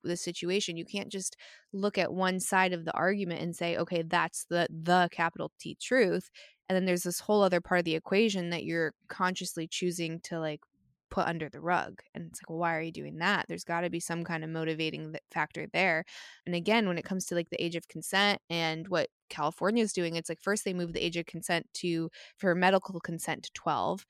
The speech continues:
And then they passed that law, that ten-year gap law. So you could have a twelve-year-old with a twenty-two-year-old. That's fucking insane. And it was,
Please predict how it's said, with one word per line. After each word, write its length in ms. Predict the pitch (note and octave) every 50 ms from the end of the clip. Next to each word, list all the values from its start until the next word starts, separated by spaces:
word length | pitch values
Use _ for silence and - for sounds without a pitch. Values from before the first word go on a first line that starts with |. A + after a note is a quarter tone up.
| - - - - _ _ _ _ _ _ -
And 140 | F#3+ G3 F#3+
then 180 | F#3+ G#3 G#3
they 120 | A3 A3 G#3+
passed 360 | - - F3+ F3+ F#3 - -
that 220 | G3 F#3 F3 - -
law, 300 | F3+ F3 F3 F3 F3 E3+
that 220 | E3+ D#3+ - -
ten-year 460 | - - - F#3 F3+ F3+ F3 E3+ E3
gap 400 | D#3+ - E3+ D#3+ E3+ F3 - -
law. 260 | F3+ D#3 D3+ C#3+ D3 E3+
So 160 | - - E3
you 80 | D#3+
could 240 | - F3+ E3 D#3 G3 - - - _ _ _ _ _ _ _ _ _ _ _ - _ -
have 160 | A3 G#3 E3+
a 40 | F3
twelve-year-old 640 | - - - G3 G3+ F#3+ F#3 F3 E3 E3+ D#3+ D#3 E3+ E3
with 120 | D#3 -
a 40 | -
twenty-two-year-old. 920 | - - G3 F3+ E3 E3 - - F#3+ F3+ E3 D#3 D3+ D3 D3 E3+ E3+ - - _ _
That's 260 | - E3 G3 - - -
fucking 380 | - E3 D#3 - - D3 C#3+
insane. 600 | A#2 G2 D#3 - - D#3 D3+ D3+ D#3 F3 G3+ G#3+ - - - - - - - _ _ _ _ -
And 100 | F#3 F3+
it 80 | E3+ D3+
was, 240 | F3 - - -